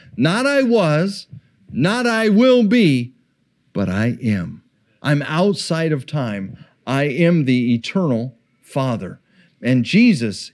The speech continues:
is the eternal Father as well. He's eternal. What are his qualities? He's eternal. He's holy. He's perfect. As it continues down in that conversation,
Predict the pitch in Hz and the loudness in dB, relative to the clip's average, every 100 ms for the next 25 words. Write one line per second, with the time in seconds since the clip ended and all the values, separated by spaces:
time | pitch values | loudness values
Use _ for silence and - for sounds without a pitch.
0 | - 139 127 117 120 127 123 117 117 113 | -2 0 0 -2 -2 0 0 0 -2 0
1 | 135 117 110 117 _ _ _ - 127 104 | 0 0 -2 -8 _ _ _ -8 -4 -4
2 | 90 87 98 - _ _ _ _ - 110 | -6 -8 -12 -16 _ _ _ _ -10 -6
3 | 104 101 107 98 82 - _ _ - - | -6 -4 -4 -6 -10 -20 _ _ -20 0
4 | 202 190 156 151 135 180 196 113 120 226 | 4 4 4 2 2 -2 0 0 0 2
5 | 190 143 156 135 - 185 196 131 117 117 | 2 2 2 -2 -6 -4 -2 -2 -2 -2
6 | 139 123 127 117 - 190 156 - _ - | -4 -2 -4 -4 -4 -4 -6 -8 _ -20
7 | _ _ _ - 135 - - - 180 160 | _ _ _ -4 -4 -4 -12 -4 -2 -2
8 | 110 98 104 113 - - 156 - - - | -4 -4 -2 -2 -4 -10 -10 -10 -18 -20
9 | _ _ _ _ _ - 151 143 156 - | _ _ _ _ _ -4 0 0 -2 -2
10 | 135 185 214 185 127 113 147 175 147 127 | 0 2 2 2 0 -2 0 0 2 2
11 | 117 98 - _ _ _ _ _ _ 110 | 0 -2 -8 _ _ _ _ _ _ -2
12 | 127 123 - 143 131 123 - 139 156 139 | -2 -4 -4 -2 0 -2 -2 -2 -2 -4
13 | 123 | -8